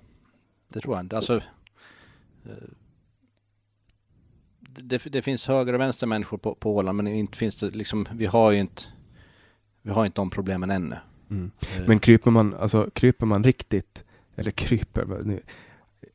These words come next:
Speaker 2: jag upplever att alla partier har krypit väldigt mycket in mot mitten.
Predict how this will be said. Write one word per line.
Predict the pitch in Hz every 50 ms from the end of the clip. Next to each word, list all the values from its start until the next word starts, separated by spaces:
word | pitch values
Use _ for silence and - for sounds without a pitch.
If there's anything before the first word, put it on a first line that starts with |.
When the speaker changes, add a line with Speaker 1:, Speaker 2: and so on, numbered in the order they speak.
| _ _ _ _ _ _ _ _ _ _ _ _ _
Speaker 2:
jag | - 123 123 131 156
upplever | 147 135 - - 110 107 95 90 90 95 90 90 - -
att | - -
alla | - - 113 110 101 95
partier | - 98 92 - 107 101 92 90 87
har | 92 101
krypit | - - - 92 87 - - 90
väldigt | 104 92 92 - - -
mycket | 92 - - - 95
in | 90 90
mot | 101 -
mitten. | - 107 - - _ - - - 87 98